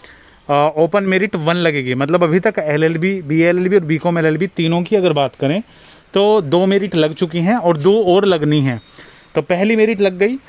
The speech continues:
सेकंड मेरिट लग गई, अब ओपन मेरिट वन लगेगी, जिसमें सभी के offer letter निकलेंगे। अगर आपने दो college डाल रखे तो दोनों college के offer letter निकलेंगे।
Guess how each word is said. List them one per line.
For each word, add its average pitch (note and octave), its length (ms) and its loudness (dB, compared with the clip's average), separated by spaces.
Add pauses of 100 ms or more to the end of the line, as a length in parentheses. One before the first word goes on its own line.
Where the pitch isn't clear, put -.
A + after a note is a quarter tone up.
(400)
सेकंड F3 280 0
मेरिट G#3+ 240 0
लग F#3+ 140 0
गई, G#3 180 0
अब F#3+ 220 -2
ओपन F#3 340 0
मेरिट G3 280 0
वन D#3+ 220 -2
लगेगी, F3+ 380 -2
जिसमें F3 320 -2
सभी E3 360 0
के G#3 100 0
offer F#3 200 0
letter D#3+ 240 -2
निकलेंगे। D3+ 420 -4 (380)
अगर D3 200 -2
आपने F3 240 -4
दो D#3 260 2
college E3+ 300 0
डाल D#3 180 -2
रखे D#3 240 -4
तो F3 100 -4
दोनों F3+ 320 0
college F#3+ 280 0
के F3 80 0
offer E3 180 0
letter D3 220 0
निकलेंगे। D3+ 380 -2